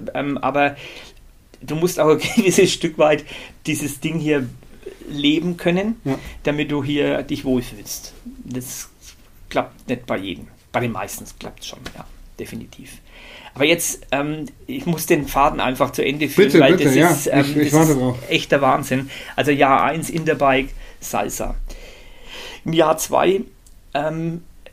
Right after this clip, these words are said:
Speaker 1: war dann schon ein bisschen Connection vorhanden, ja, ähm, wo man sagt, okay, man wird vielleicht einmal von jemandem empfohlen, da zu dem Stand hinzulaufen, weil die suchen jemanden für, für, für Deutschland als Vertrieb. Und, ähm,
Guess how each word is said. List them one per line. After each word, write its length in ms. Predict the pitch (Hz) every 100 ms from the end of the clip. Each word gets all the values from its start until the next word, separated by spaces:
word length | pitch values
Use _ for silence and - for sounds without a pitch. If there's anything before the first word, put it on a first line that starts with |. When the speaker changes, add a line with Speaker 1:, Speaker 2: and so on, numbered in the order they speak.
| - -
Speaker 1:
war 200 | 131 139
dann 140 | 170 165
schon 200 | - 160
ein 100 | 160
bisschen 600 | 170 - 165 160 151 - - - -
Connection 500 | - 151 156 - 180
vorhanden, 560 | 175 160 156 170 185 170
ja, 360 | 135 160 165 -
ähm, 480 | 143 147 151 156 -
wo 120 | 131 139
man 140 | 147
sagt, 260 | 156 143 147
okay, 240 | - 151
man 180 | 147 139
wird 120 | 151
vielleicht 240 | 151 131
einmal 160 | 147 143
von 180 | 135 139
jemandem 380 | 135 143 131 135
empfohlen, 580 | 131 123 131 143 151 139
da 160 | 127
zu 120 | 127
dem 160 | 131 123
Stand 280 | - 127 135
hinzulaufen, 680 | 151 135 139 123 131 135 123
weil 100 | 120
die 100 | 131
suchen 300 | - 131 127
jemanden 480 | 117 117 - -
für, 400 | 113 - 113 110 113
für, 260 | 110 - 113
für 200 | 110 -
Deutschland 500 | 113 120 120 117 113
als 220 | 117 117
Vertrieb. 400 | - - 117 269 - - - - - -
Und, 500 | - 143 143 139 - - - -
ähm, 500 | 127 131 135 131